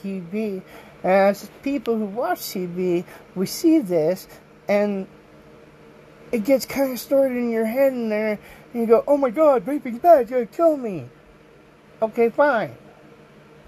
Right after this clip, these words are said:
But, uh, if that's the case, I've been doing this for, gosh, I don't know, quite a few years. I'd say about seven years, Ash?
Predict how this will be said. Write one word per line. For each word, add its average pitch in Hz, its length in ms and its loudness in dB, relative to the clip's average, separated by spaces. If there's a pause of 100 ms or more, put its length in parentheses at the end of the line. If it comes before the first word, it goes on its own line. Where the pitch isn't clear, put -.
(600)
But, 220 200 6
uh, 208 440 6 (200)
if 190 120 -8
that's 269 400 -4
the - 80 -20
case, 214 840 -2 (2500)
I've 240 140 2
been 269 120 0
doing 233 220 2
this 220 260 -2
for, 180 540 -2 (380)
gosh, 180 360 2
I 160 60 0
don't 185 180 -2
know, 185 220 -4 (920)
quite 214 160 6
a 208 60 -2
few 208 180 -8
years. 208 300 -2 (160)
I'd 185 160 -10
say 226 120 -2
about 190 380 0
seven 254 480 -4
years, 330 320 -6 (920)
Ash? 294 240 -6